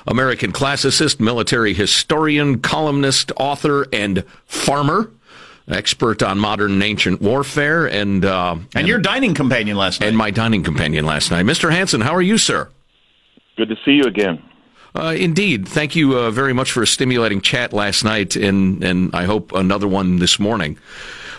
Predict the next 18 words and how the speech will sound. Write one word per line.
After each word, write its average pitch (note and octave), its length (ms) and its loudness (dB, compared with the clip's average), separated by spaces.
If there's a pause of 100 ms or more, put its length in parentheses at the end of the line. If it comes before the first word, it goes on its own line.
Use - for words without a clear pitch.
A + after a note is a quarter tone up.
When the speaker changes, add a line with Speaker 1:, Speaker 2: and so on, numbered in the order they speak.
(100)
Speaker 1:
W-, - 300 -2
what F#4 200 2
are F#4 40 2
you D#4 180 2
impassioned A2 800 0
about F#2+ 420 -2
these F2+ 320 2
days? G#2+ 540 0
Uh, - 240 0
what G#3+ 140 2
do D4+ 40 2
you G#3+ 120 0
find C#3+ 320 -2
yourself A#2 420 0
wanting F#2 600 0
to - 140 -4
talk F#2 280 0
about? G#2 260 -2